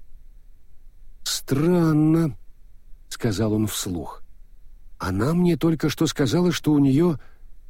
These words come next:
пятьдесят процентов акций».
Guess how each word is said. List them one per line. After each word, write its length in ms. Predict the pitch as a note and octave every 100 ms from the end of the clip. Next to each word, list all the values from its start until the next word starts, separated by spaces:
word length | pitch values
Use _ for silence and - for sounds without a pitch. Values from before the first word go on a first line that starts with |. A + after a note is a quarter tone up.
| -
пятьдесят 840 | D3 C3+ A#2+ E3+ D#3 - G#3+ F3 -
процентов 680 | A2+ G#2+ - G2+ F#2 F#2+ -
акций». 540 | G2 - - - -